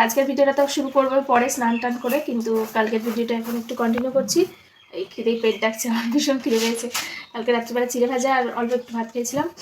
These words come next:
আজকে ঘুমটা তো দারুণ হলো, মাঠে আর যাইনি, এই বৃষ্টি হয়েছে যেহেতু, ভেজা মাঠ,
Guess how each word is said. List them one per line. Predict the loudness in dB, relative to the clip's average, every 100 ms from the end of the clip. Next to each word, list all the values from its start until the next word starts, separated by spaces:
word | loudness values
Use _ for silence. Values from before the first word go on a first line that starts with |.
| -2 -2 -4 -12 _ _ _ _ _ -10
আজকে | -2 0 2
ঘুমটা | 2 2 2
তো | 4
দারুণ | 4 2
হলো, | 0 2
মাঠে | 0 0 0
আর | 2
যাইনি, | 0 0 0 -2
এই | -2 -6
বৃষ্টি | -6 -4 0
হয়েছে | 0 0 0
যেহেতু, | 0 0 -4
ভেজা | -4 -4
মাঠ, | -4